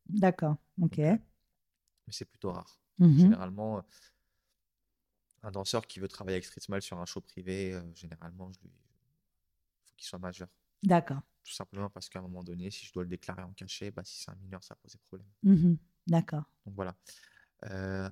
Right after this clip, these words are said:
Speaker 2: après, sur la, l'aspect, euh, nombre de danseurs, et cetera, faut savoir que chaque danseur choisit sa direction. C'est-à-dire qu'il y a des danseurs, par exemple, qui vont travailler avec Street Smile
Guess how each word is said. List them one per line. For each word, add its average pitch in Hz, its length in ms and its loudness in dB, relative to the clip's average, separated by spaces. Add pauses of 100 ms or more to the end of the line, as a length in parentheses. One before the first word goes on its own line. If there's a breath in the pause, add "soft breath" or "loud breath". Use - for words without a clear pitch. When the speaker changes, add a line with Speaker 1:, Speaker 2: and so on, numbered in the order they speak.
Speaker 2:
après, 107 280 -6
sur 98 340 -6
la, 95 220 -2 (140)
l'aspect, 113 880 -2 (500)
euh, 87 580 -6 (240)
nombre 104 280 -6
de 101 100 -2
danseurs, 98 360 -4
et 92 80 -8
cetera, 101 600 -6 (460)
faut - 60 -20
savoir 110 280 -6
que 107 80 -12
chaque 123 400 -4
danseur 113 720 -2 (1120)
choisit 120 460 -2
sa 107 140 -2
direction. 101 640 -4
C'est-à-dire 107 200 -8
qu'il - 80 -8
y - 20 -4
a 95 40 -4
des 98 100 -2
danseurs, 101 340 -6
par 95 120 -6
exemple, 113 160 -8
qui - 100 -14
vont 98 80 -10
travailler 92 300 -12
avec 107 100 -10
Street - 180 -20
Smile 104 420 -6